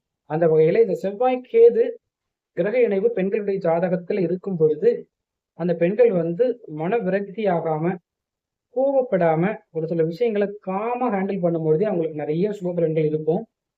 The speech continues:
நான் சொன்ன விஷயங்கள் பொருந்துது அப்படிங்கிறவங்க மட்டும் உங்களுடைய கருத்துக்களை பதிவு பண்ணுங்க. மேலும் சில விஷயம் தெரிஞ்சுக்கணும், நிறைய கிரக இணைவுகள் பத்தி நீங்க வந்து ஒரு பதிவு போடணும், சில விஷயங்கள் சொல்லுங்க அப்படிங்கிற மாதிரி உங்களுடைய கருத்து இருக்கும் பொழுதும் உங்களுடைய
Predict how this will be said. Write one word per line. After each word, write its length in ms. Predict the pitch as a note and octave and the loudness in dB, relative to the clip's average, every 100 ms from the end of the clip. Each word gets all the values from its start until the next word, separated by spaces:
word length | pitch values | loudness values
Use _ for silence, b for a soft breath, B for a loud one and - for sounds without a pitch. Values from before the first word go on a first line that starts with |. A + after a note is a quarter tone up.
| _ | _
நான் 160 | E3+ F3 | -4 -2
சொன்ன 160 | A3 B3+ | 0 0
விஷயங்கள் 380 | A#3 A3+ A3 G3+ | 0 0 -2 -2
பொருந்துது 420 | F#3 G3+ G3 F3+ F#3+ E3 - D#3+ | 0 0 0 2 2 0 -4 -6
அப்படிங்கிறவங்க 500 | D#3+ E3+ D#3+ D#3 D3+ | -2 2 2 0 -4
மட்டும் 240 | D3+ A3+ A3+ | -4 -2 0
உங்களுடைய 300 | E3+ D#3 F#3 E3 | 0 0 0 -2
கருத்துக்களை 420 | F#3 G#3 F#3 F3 | -2 0 0 0
பதிவு 200 | D#3 E3 D#3+ | 0 -2 -2
பண்ணுங்க. 260 | D3 C#3+ F3 G#3+ _ _ _ - | -4 -2 -4 -6 _ _ _ 0
மேலும் 240 | A3+ C4 | 2 2
சில 100 | A#3+ G3+ | 2 0
விஷயம் 240 | G3+ A#3 G3+ | 0 -2 0
தெரிஞ்சுக்கணும், 520 | G#3 A3 G3 F#3 F#3+ - _ _ F3 | 0 0 0 0 -2 -8 _ _ 2
நிறைய 180 | G#3 G3 | 2 4
கிரக 160 | G3+ A#3 A#3 | 2 2 2
இணைவுகள் 340 | G#3 G3 F3+ | 0 -2 -2
பத்தி 160 | E3+ A3+ G#3 | -2 0 0
நீங்க 140 | F3+ | 2
வந்து 160 | E3+ G#3 | 2 0
ஒரு 100 | F#3 E3+ | 0 0
பதிவு 220 | E3+ G#3 E3+ | 0 -2 0
போடணும், 400 | D#3+ D#3+ E3 F3 - _ _ _ | 2 2 0 -4 -10 _ _ _
சில 80 | F#3+ F#3+ | -4 -4
விஷயங்கள் 360 | G3+ B3+ A3 G#3 | -2 -2 -2 -2
சொல்லுங்க 280 | A3 A#3+ A#3 | 2 4 4
அப்படிங்கிற 300 | G3 F#3 E3+ D#3+ | 0 0 0 0
மாதிரி 180 | G3 B3+ | -2 -2
உங்களுடைய 260 | A3 F3+ E3+ A3 | 0 0 0 2
கருத்து 240 | C#4 C#4+ A#3+ | 0 0 -6
இருக்கும் 220 | A3+ F3 | -4 2
பொழுதும் 280 | E3+ E3+ A#3+ C4 _ _ _ _ _ F3+ | 2 2 -4 -10 _ _ _ _ _ -12
உங்களுடைய 320 | F3+ G#3+ G#3 | -8 -4 -4